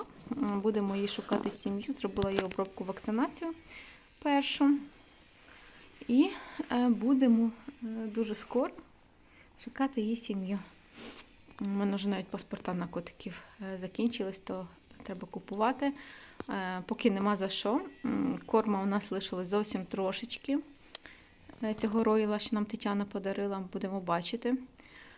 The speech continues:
Е, як там далі, там така історія з цими куп'янськими кошенятками. До речі, я, е, не передала, е,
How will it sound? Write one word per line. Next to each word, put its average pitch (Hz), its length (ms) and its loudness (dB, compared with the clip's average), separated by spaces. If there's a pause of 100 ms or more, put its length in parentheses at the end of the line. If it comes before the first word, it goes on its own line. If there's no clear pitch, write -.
(420)
Е, 214 180 0
як 220 180 2
там 226 180 4
далі, 208 240 4
там 202 180 0
така 202 320 -2
історія 208 420 2
з - 40 -10
цими 208 220 0
куп'янськими 214 680 0
кошенятками. 220 800 -2
До 185 120 -4
речі, 190 280 -2
я, 190 280 -4 (920)
е, 202 200 2
не 240 200 10
передала, 202 760 4 (220)
е, 185 400 0